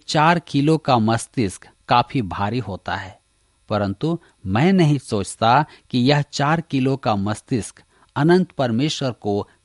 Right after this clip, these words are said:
समझ सकता है, क्योंकि वह सर्वज्ञानी है, जो सब घटनाओं को जानता है, जो हो रही है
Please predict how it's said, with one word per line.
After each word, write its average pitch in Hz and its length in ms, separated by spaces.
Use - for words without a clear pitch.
समझ 110 260
सकता - 440
है, 101 300
क्योंकि 214 360
वह 147 200
सर्वज्ञानी 117 840
है, 131 260
जो 147 180
सब 139 300
घटनाओं 107 520
को 113 180
जानता 95 460
है, 131 280
जो 139 220
हो 139 140
रही 143 260
है 139 260